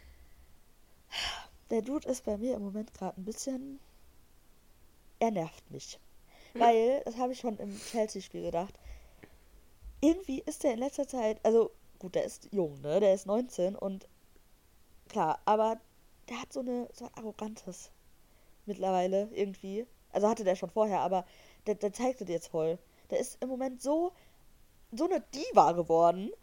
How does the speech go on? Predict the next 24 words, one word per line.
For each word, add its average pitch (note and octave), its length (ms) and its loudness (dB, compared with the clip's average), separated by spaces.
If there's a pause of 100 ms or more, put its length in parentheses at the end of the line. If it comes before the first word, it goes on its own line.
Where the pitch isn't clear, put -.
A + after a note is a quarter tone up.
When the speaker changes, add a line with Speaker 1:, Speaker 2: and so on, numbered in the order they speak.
(400)
Speaker 1:
Also A#3+ 260 8
Speaker 2:
Ich - 260 -12
Speaker 1:
wirklich, C#4+ 260 -2
wenn B3+ 120 4
er C4+ 80 2
da A3+ 100 8
auf B3 80 2
dem A#3 120 -4
Platz, D4 400 2
wenn C4 120 4
er B3+ 80 2
da A3+ 100 4
gefoult C#4 520 2
wird, D4 260 -2
also G#3 140 -2
das G#3 100 -4
hat G#3+ 80 -10
er G3+ 80 0
ja F#3+ 60 -2
schon G3 120 -10
immer F#3 180 -2
gemacht, E3 280 -8
dieses F3 420 -10
sehr F3+ 340 4